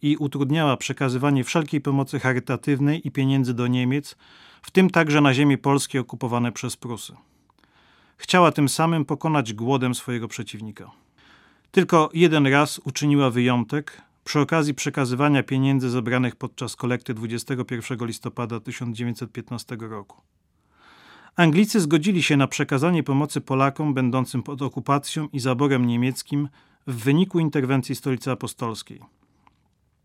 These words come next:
Wielka Brytania zaczynała bowiem dostrzegać coraz bardziej znaczenie międzynarodowe Watykanu. To nowe spojrzenie Anglii na Stolicę Apostolską przejawia się między innymi w tym, że właśnie wtedy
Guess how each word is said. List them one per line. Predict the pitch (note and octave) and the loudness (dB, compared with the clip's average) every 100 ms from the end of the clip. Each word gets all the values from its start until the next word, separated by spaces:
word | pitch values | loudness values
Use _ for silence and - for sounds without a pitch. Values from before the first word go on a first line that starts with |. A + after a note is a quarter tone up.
| _ _ _ | _ _ _
Wielka | C3+ D#3+ D3+ | 0 2 2
Brytania | C3+ C3+ D#3 E3+ D3 | 2 2 2 0 0
zaczynała | C3 - D3+ D3+ B2+ | 0 0 0 0 0
bowiem | C3+ C#3 A#2+ | 0 0 0
dostrzegać | A#2 - - E3 G#2 G#2 - - - - _ | -2 -8 -6 -4 -6 -12 -18 -20 -20 -20 _
coraz | D3+ C#3 | 0 2
bardziej | B2 F3 E3+ D#3 | 2 0 2 2
znaczenie | C3 B2 C#3 C3+ | 0 0 0 0
międzynarodowe | C3 A#2+ A#2 A#2 A2+ A2 A#2 | 0 -2 -2 -4 -4 -6 -6
Watykanu. | G#2+ G#2 A2+ G#2+ G2 F#2+ _ _ _ _ _ _ - | -6 -8 -10 -10 -14 -16 _ _ _ _ _ _ -2
To | C#3 | 0
nowe | F3 D#3+ | 2 0
spojrzenie | - C#3 B2+ C#3+ C#3+ | -2 -2 0 0 0
Anglii | D3 E3 B2 A#2 | -2 -2 0 -2
na | A#2 | -4
Stolicę | G#2+ B2+ - A#2 | -4 -8 -6 -8
Apostolską | B2 A2 C3 B2+ - C#3+ D3 - - - - _ | -8 -8 -6 -6 -4 -6 -6 -10 -20 -20 -20 _
przejawia | - D#3+ F3 E3+ | 0 2 2 2
się | D3+ | 2
między | D#3 F3 D#3 | 2 2 2
innymi | D3+ C3 C3+ C3+ | 2 4 2 2
w | B2+ | -2
tym, | - C3+ D#3+ - _ _ _ _ _ | -2 -2 -2 -8 _ _ _ _ _
że | B2+ C3+ | -2 2
właśnie | E3+ - D#3 | 4 2 0
wtedy | - - F3+ F3+ F3+ | -2 -2 0 2 0